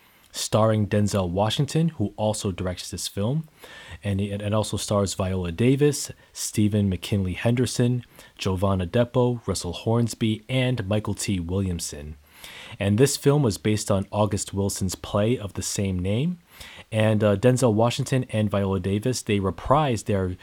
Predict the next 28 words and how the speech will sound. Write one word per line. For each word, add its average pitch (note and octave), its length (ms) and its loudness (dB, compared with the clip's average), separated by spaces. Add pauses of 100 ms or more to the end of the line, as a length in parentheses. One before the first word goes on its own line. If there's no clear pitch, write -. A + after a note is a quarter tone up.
(160)
two - 180 0
thousand A#2+ 340 0
and G2 140 0
ten A2 320 -2
Tony E3+ 520 2
Award F#2 380 2
winning F2 320 -2
roles, F2 500 -4 (420)
uh, F#2 240 -6
from G#2 540 0
th-, G2+ 120 -14 (280)
from G#2 340 0
this F#2 220 -4
play. F2 460 -2 (920)
And C3 420 0 (520)
this G3+ 340 4
film, E3 320 4
Fences, B2 680 0
it G#2+ 180 -4
follows C#3 500 2
the G#2+ 240 2
story A2 400 0
of F2+ 140 -2
Troy A2+ 440 2
Maxson, F#2 720 -4
played G2 260 -2
by F2 160 -2
Washington, F2 760 -4